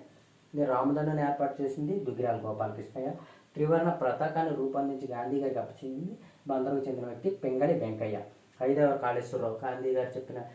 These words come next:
మొత్తం ఇట్లా ట్రాన్స్‌ఫర్ చేసేసారు. ఇక తిలక్ నిధిని ఏర్పాటు చేశారు. కోటి మందిని చేర్పించాలన్నారు. సారా వ్యతిరేక ఉద్యమాన్ని చేపట్టారు. ఇరవై లక్షల చరకాలు ఏర్పాటు చేయాలన్నారు. హేమని పున్న తిలకం వేశ్య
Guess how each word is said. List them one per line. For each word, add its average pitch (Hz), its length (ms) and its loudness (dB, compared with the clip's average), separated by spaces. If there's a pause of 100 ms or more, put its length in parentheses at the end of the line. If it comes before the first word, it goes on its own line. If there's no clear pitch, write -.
(280)
మొత్తం 143 400 -2 (340)
ఇట్లా 165 140 0
ట్రాన్స్‌ఫర్ 110 460 0
చేసేసారు. - 760 -12 (420)
ఇక 135 140 0
తిలక్ 127 260 0
నిధిని 127 260 2
ఏర్పాటు 110 380 -4
చేశారు. 110 340 -6 (560)
కోటి 117 240 -4
మందిని 117 240 -4
చేర్పించాలన్నారు. 110 1000 -2 (880)
సారా 120 220 2
వ్యతిరేక 127 380 0
ఉద్యమాన్ని 110 440 -6
చేపట్టారు. 107 600 -6 (400)
ఇరవై 127 220 4
లక్షల 117 300 -2
చరకాలు 123 460 2 (540)
ఏర్పాటు 120 340 2
చేయాలన్నారు. 107 640 -2 (140)
హేమని 113 540 -2
పున్న 117 220 -6
తిలకం 110 360 -6
వేశ్య 110 400 -4